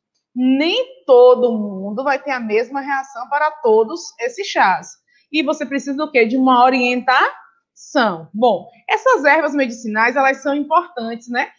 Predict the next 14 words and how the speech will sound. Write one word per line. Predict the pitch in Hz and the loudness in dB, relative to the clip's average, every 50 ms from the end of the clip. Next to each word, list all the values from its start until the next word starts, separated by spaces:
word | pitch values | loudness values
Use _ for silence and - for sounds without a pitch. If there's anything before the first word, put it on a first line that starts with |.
| _ _ _ _ | _ _ _ _
Até | 233 247 254 254 254 | -4 2 4 4 6
os | 262 220 | 6 4
dias | 220 240 240 | 4 2 2
atuais, | 254 233 233 262 226 214 190 - - | 2 0 0 2 4 4 4 2 0
como | - 269 262 | -2 0 0
a | 254 240 | 0 0
Pró | - 220 220 220 220 | 2 0 0 0 0
falou, | - 254 220 208 202 202 240 - - - _ _ _ _ _ _ _ _ _ _ _ _ _ _ _ _ | 2 0 2 2 0 -2 -6 -8 -12 -20 _ _ _ _ _ _ _ _ _ _ _ _ _ _ _ _
muitas | 247 233 240 269 339 415 440 392 | -4 -2 0 0 2 2 2 2
das | 359 285 277 - | 2 2 0 -2
plantas, | - 247 240 262 277 311 294 254 240 262 | -2 2 2 4 4 2 2 0 0 0
elas | 247 240 269 | 2 0 0
são | 262 285 269 269 262 - | 0 -2 -2 -2 -2 -2
utilizadas | 392 403 - - 370 339 311 269 233 196 214 202 202 214 220 220 294 339 339 - | -4 -4 -2 -4 -4 -2 -2 -4 -4 -2 0 2 2 2 0 0 -6 -8 -8 -14